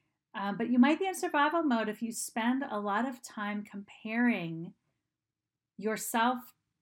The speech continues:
or your business to others, or feeling like you should be farther along than you actually are, and you're really focused on that.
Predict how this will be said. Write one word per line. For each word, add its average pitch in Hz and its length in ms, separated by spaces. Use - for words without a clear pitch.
or 214 140
your 196 140
business 240 760
to - 260
others, 240 720
or 226 680
feeling 277 480
like 240 240
you 226 120
should 214 280
be 214 120
farther 233 520
along 185 500
than 175 160
you 170 160
actually - 640
are, 196 480
and 185 140
you're 170 220
really 214 400
focused 175 520
on 143 180
that. - 340